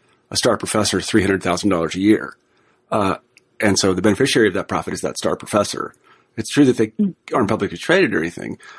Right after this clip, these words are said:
Speaker 1: but also they don't pay taxes. So it
Speaker 2: Yes,
Speaker 1: just seems to me
Speaker 2: that's
Speaker 1: that there's
Speaker 2: correct.
Speaker 1: just a,
Speaker 2: Yeah.
Speaker 1: we, we, we have to be really clear about this. They, they work in a different
Speaker 2: Yeah.
Speaker 1: environment. I mean, some of
Speaker 2: Yeah.
Speaker 1: these places are
Speaker 2: Well
Speaker 1: ex-, incredibly wealthy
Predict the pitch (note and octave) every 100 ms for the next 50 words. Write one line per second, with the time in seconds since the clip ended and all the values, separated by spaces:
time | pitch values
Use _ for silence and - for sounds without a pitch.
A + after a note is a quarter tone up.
0 | - - E3+ - C#3+ F#3+ E3 C#3 E3 F#3
1 | - - - - _ _ _ _ _ _
2 | _ _ _ _ _ - - B2 A2 -
3 | A#2+ G3 E3+ F3 - D#3+ C#3+ D#3 D3 G3
4 | D#3 - C#3+ A2 - G3+ F#3+ D#3 D#3+ D#3+
5 | F#3+ F3 E3 E3 C3 G3 G#3+ A2+ G#2 E2+
6 | G2 - C3 C#3+ C3+ D#3 D#3 B2 A2 C#3
7 | - B2 G#2 A2 D3 C#3 - - - _
8 | _ _ _ - B2 - F#3+ G#3+ E3 D3
9 | C#3 A#2 A#3 B3 A#3+ - - F#3+ C3+ -
10 | - F#3+ F#3 A#2+ G#2+ D2 - -